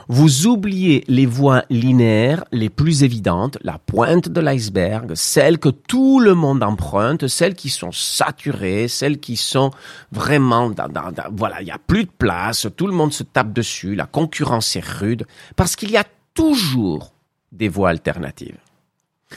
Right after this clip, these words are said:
Et là, je vais vous raconter une histoire. Car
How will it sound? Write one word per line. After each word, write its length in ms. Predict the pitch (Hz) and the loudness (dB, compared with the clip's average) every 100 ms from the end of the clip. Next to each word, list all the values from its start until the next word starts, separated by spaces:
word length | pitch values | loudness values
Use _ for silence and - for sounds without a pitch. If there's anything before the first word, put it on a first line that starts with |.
| - | -10
Et 80 | - | 0
là, 120 | 180 | 2
je 80 | 202 | 4
vais 60 | 185 | 4
vous 60 | |
raconter 400 | 151 165 170 147 | 4 4 2 0
une 140 | 156 123 | 0 0
histoire. 480 | 110 - 90 - _ _ _ - | -2 -4 -6 -6 _ _ _ 0
Car 280 | 139 107 | 0 0